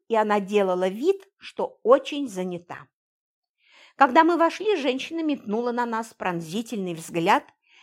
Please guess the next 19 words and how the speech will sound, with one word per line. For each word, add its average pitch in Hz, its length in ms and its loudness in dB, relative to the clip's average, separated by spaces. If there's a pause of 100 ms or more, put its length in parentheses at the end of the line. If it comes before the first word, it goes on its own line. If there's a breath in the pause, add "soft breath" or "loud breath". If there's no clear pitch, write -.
(220 soft breath)
и 453 100 8
вновь 214 460 0 (120)
углубилась 208 880 -2
в 196 100 -10
изучение 240 840 -4 (160)
своего 208 680 2
бюрократического 196 1080 -6
хлама. 165 480 -8 (1600)
"Кто 208 340 4
вы?" 226 340 -2 (960)
сухо 220 300 -6
спросила 208 600 -4
она, 226 280 -2 (380 soft breath)
не 208 120 -4
поднимая 196 520 -2
глаз. 175 420 -10 (1500 soft breath)
"Нам 240 280 6
бы 226 100 4
узнать 233 680 0